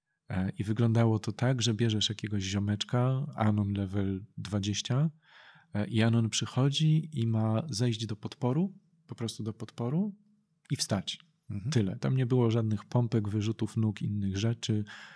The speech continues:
Speaker 1: Po prostu zejście do podporu
Speaker 2: Padnij
Speaker 1: i do
Speaker 2: powstań po
Speaker 1: pionu.
Speaker 2: prostu.
Speaker 1: Takie Niederauf najprostsze. <laughs> Tak, dokładnie.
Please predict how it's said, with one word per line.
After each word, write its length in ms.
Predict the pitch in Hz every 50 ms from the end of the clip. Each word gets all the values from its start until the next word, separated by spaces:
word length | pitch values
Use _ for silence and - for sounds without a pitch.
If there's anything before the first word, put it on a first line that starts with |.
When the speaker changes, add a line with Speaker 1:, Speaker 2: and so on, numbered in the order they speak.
| - _ _
Speaker 1:
Po 100 | - 113
prostu 260 | - 131 - - 131
zejście 340 | 113 113 120 110 - - 117
do 100 | 110 107
podporu 460 | - - 110 - - - 131 131 127 127
Speaker 2:
Padnij 220 | - 151 139 127
Speaker 1:
i 20 | 110
do 100 | 107 101
Speaker 2:
powstań 220 | 107 107 - 110
po 60 | 110
Speaker 1:
pionu. 100 | 101 95 92 92
Speaker 2:
prostu. 200 | 104 104 - - - - - - - _ _ -
Speaker 1:
Takie 380 | - 143 135 - - 131 127 120
Niederauf 760 | 120 127 131 117 123 117 113 110 104 98 92 85 - - -
najprostsze. 640 | 107 101 98 - - - - - - - - - - - - -
<laughs> 140 | - - -
Tak, 280 | 113 104 92 90 113
dokładnie. 640 | 104 - 104 - - 104 98 90 90 87 90 90